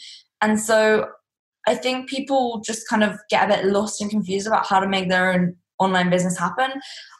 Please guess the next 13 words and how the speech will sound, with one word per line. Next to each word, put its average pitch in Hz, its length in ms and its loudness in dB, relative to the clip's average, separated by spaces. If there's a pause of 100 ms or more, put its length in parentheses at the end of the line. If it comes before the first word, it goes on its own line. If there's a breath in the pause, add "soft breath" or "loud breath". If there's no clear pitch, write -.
That's 285 240 2
why 320 200 6
I'm 247 180 2
just 233 220 -4
so 214 120 2
committed 202 400 -2
to 180 120 -10
putting 190 200 2
out 170 200 2 (220)
really 190 520 0
easily 185 340 0
digestible 170 560 0
content, 180 460 -2